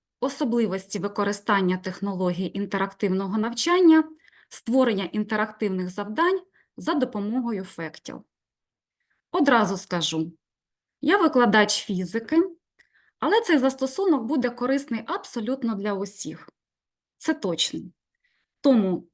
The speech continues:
закликаю вас бути активними, писати в чаті,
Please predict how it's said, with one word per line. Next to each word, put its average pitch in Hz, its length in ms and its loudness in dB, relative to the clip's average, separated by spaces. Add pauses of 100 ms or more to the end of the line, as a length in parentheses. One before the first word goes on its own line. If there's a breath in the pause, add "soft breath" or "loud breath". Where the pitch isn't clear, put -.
закликаю 320 680 4
вас 226 400 2
бути 226 420 -4
активними, 214 840 0 (480)
писати 339 420 0
в 302 80 -4
чаті, 220 640 0